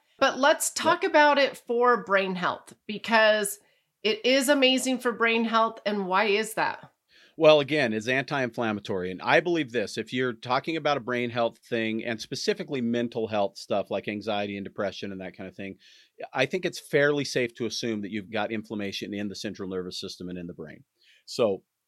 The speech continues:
Speaker 2: if that's the case, and omega-three reduces inflammation, then that alone is a pretty big, powerful benefit of omega-three. But then when you take on top of that, what I mentioned before with the gray matter in the brain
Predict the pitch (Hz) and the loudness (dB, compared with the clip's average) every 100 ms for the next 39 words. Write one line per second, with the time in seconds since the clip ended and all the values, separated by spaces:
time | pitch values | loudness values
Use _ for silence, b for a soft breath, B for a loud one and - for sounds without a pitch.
0 | _ 110 120 104 - 113 113 175 160 - | _ -4 0 0 -2 -6 2 2 2 -4
1 | 120 107 107 104 98 104 98 95 104 - | -6 -4 -4 -6 -8 -10 -8 -6 -8 -8
2 | 98 95 98 104 120 117 120 107 98 95 | -10 -10 -8 -4 -2 -4 -6 -6 -8 -2
3 | 110 113 - 110 104 101 101 101 104 98 | 0 0 -2 -2 0 -2 -2 -6 -6 -8
4 | 90 - - 104 90 - 120 98 101 - | -8 -12 -8 -8 -6 -6 -6 -6 -8 -6
5 | - 101 98 - 95 104 101 - 95 92 | -4 -2 -2 -6 -10 -8 -8 -8 -10 -8
6 | 92 92 87 - 95 - b b b _ | -10 -10 -12 -10 -10 -12 b b b _
7 | 123 143 143 139 127 - 135 123 113 110 | -2 0 -2 -2 -4 -2 -2 -2 -4 -2
8 | 127 131 123 107 104 107 107 110 107 110 | -2 -2 -2 -2 -2 -2 -4 -4 -2 -2
9 | 110 110 95 101 120 117 107 101 - 107 | -4 -8 -10 -8 -4 -2 -2 -6 -6 -6
10 | 98 92 107 110 113 104 98 98 98 90 | -4 -6 -4 -4 -2 -4 -6 -6 -8 -8
11 | 101 98 98 | -8 -6 -10